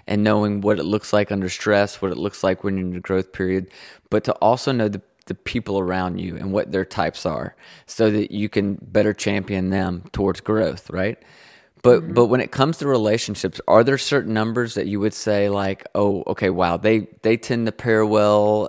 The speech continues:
Speaker 1: and are there other numbers that you're like, "Uh, that, that number and that number, they're gonna have some challenges"? So what,
Speaker 2: <laughs>
Speaker 1: how, how does it work? D-, or, or does it work like that?
Speaker 2: So that is actually the most common question that I get. And
Speaker 1: Hmm.
Speaker 2: it's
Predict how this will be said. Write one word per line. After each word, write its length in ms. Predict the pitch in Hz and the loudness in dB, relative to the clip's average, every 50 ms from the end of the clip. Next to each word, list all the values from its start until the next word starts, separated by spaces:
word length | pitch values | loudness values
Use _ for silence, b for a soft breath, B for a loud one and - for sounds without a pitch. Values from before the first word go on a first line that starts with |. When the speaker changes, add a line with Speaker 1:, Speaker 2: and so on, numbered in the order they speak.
| - - | -4 -4
Speaker 1:
and 320 | 92 90 92 95 92 - - | -4 -4 -4 -6 -6 -6 -4
are 80 | 87 90 | -4 -4
there 160 | 85 87 90 92 | -2 0 0 2
other 180 | 113 120 127 | 4 4 4
numbers 360 | 113 113 110 107 107 107 101 101 | 4 4 2 2 0 -2 -4 -4
that 60 | 95 | -4
you're 100 | 92 87 | -4 -4
like, 200 | 76 - - - | -4 -6 -6 -8
"Uh, 300 | 98 120 117 104 92 87 - _ _ _ - | -6 -4 -4 -2 -4 -4 -6 _ _ _ -4
that, 380 | 98 95 101 - - - - | -2 0 0 0 -2 -6 -4
that 240 | 117 113 143 143 - | -2 0 0 0 0
number 260 | 135 147 147 135 131 | -2 -4 -4 -4 -4
and 160 | 107 104 107 | -4 -4 -4
that 160 | 113 117 - 80 | -2 -4 -2 -2
number, 500 | 120 127 123 123 113 123 123 123 120 - B B B B B | -2 -2 -2 -2 0 0 0 0 0 -4 B B B B B
they're 100 | - 113 | -2 2
gonna 160 | 117 120 113 | 2 2 2
have 180 | 113 113 104 101 | 2 0 0 0
some 140 | - 98 92 | -2 -8 -6
challenges"? 800 | - - - 104 101 92 87 90 87 - - - - - - B B B B B B B | -6 2 4 4 4 4 2 -2 -6 -8 -10 -12 -12 -12 -16 B B B B B B B
So 280 | - - 120 117 113 | 2 4 6 6 6
what, 320 | 110 95 117 127 131 - - - - - - | 6 6 6 6 6 6 4 0 -4 -6 -4
Speaker 2:
<laughs> 80 | - - | -6 -4
Speaker 1:
how, 280 | - - - 147 160 - - | -4 2 2 4 4 2 2
how 160 | - 143 151 | 4 4 4
does 140 | 175 190 180 | 4 4 2
it 100 | 139 123 | 2 4
work? 380 | 127 135 131 104 - - - | 6 6 6 4 4 -2 -4
D-, 80 | 107 - - | -4 -2 2
or, 160 | 113 120 85 | 2 2 4
or 200 | 110 156 160 156 | 8 10 10 10
does 300 | 156 131 147 156 190 - | 8 10 8 8 8 8
it 140 | 220 123 92 | 4 2 4
work 240 | 104 107 98 - - | 2 -2 -2 -2 -4
like 180 | 73 65 - - | -4 -4 -4 -6
that? 200 | - 50 - _ _ _ _ _ _ _ _ _ _ _ _ B B B B B B B B B B B B | -10 -10 -10 _ _ _ _ _ _ _ _ _ _ _ _ B B B B B B B B B B B B
Speaker 2:
So 360 | - - - 277 254 240 226 | -12 0 2 4 4 4 4
that 200 | 185 208 196 214 | 4 4 2 2
is 120 | 233 220 226 | 2 0 -2
actually 320 | 220 220 - 208 202 196 | -2 -4 -4 -2 -2 -2
the 240 | 185 180 214 214 202 | 0 2 2 2 2
most 360 | 196 185 175 175 175 175 - | 2 2 2 0 0 -2 -4
common 280 | - 165 160 170 170 160 | -6 -4 -4 -4 -4 -6
question 380 | - 160 151 151 - 180 175 | -4 -6 -6 -4 -4 -4 -2
that 120 | 170 160 147 | -2 -2 -2
I 200 | - 156 160 160 | -4 -4 -4 -4
get. 400 | 156 160 156 160 185 - - _ - | -4 -2 -2 -2 -2 -4 -8 _ -6
And 380 | - 175 165 170 170 170 175 | -4 -2 0 0 -2 -2 -6
Speaker 1:
Hmm. 60 | - - | -8 -6
Speaker 2:
it's 400 | - 175 170 170 - - - | -6 -6 -6 -8 -10 -18 -18